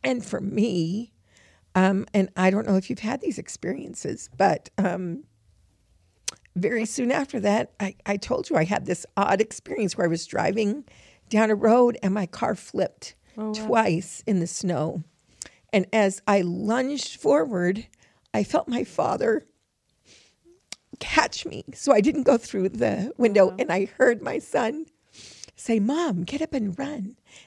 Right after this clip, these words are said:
Speaker 1: And as the car flipped, I ran around the car <laughs> like a wheel, you know, like those
Speaker 2: Wow.
Speaker 1: barrel rides.
Speaker 2: Yeah.
Speaker 1: And I never was upside down.
Speaker 2: That's
Speaker 1: And I was
Speaker 2: crazy.
Speaker 1: like, "Oh, Christ did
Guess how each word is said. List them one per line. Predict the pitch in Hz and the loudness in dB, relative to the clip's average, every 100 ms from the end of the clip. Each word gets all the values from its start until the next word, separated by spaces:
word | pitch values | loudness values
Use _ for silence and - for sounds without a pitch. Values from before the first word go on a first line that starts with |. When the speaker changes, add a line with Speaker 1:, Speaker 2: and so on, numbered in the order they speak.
| - | -4
Speaker 1:
And | 214 | 0
as | 220 | 0
the | - 202 | -2 -8
car | - 240 269 330 | -4 0 0 -2
flipped, | - 427 - - - - | -4 -2 -2 -4 -8 0
I | 185 | 0
ran | 180 - 294 415 427 214 175 247 - _ - - - | 0 -2 -2 0 0 0 -2 -4 -10 _ -20 -4 4
around | 233 240 254 | 6 6 6
the | 277 | 4
car | 370 254 392 - - 226 | 8 8 8 4 4 4
<laughs> | - - 508 - | 4 -10 -2 4
like | 285 | 6
a | 269 | 6
wheel, | 254 269 269 269 254 | 6 6 6 4 0
you | |
know, | 262 | 4
like | 262 226 | 6 6
those | 233 214 | 4 6
Speaker 2:
Wow. | |
Speaker 1:
barrel | 190 254 302 277 | 8 10 10 8
rides. | - 170 175 180 226 226 | 8 6 4 2 -4 -4
Speaker 2:
Yeah. | 233 247 226 | -2 0 2
Speaker 1:
And | 247 | 2
I | 220 | 4
never | 214 233 262 | 6 6 6
was | 277 320 | 0 0
upside | 262 - - - | 0 0 0 4
down. | 226 190 254 269 _ _ _ _ _ - - - | 4 4 0 -6 _ _ _ _ _ -20 -20 -16
Speaker 2:
That's | 208 | -6
Speaker 1:
And | 240 - | -4 -2
I | |
was | 220 | -2
Speaker 2:
crazy. | 196 | -2
Speaker 1:
like, | - - - _ | -2 -2 -6 _
"Oh, | 440 508 466 262 269 - _ _ _ _ _ _ - | 2 4 2 0 -6 -8 _ _ _ _ _ _ -10
Christ | - 311 330 - - | -2 0 0 -4 4
did | 359 494 523 294 214 | 8 8 8 4 2